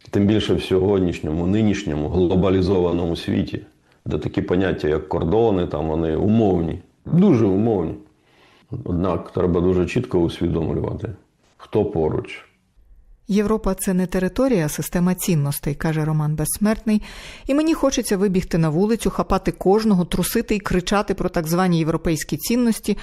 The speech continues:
Speaker 2: щоби вкричати це європейцям прямо в мозок.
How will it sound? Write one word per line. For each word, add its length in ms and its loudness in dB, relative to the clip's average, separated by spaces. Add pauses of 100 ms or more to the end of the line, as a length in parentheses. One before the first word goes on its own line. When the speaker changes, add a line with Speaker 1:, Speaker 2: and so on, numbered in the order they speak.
(260)
Speaker 2:
щоби 280 2
вкричати 760 -2
це 180 -2
європейцям 680 0
прямо 320 2
в 120 0
мозок. 580 -2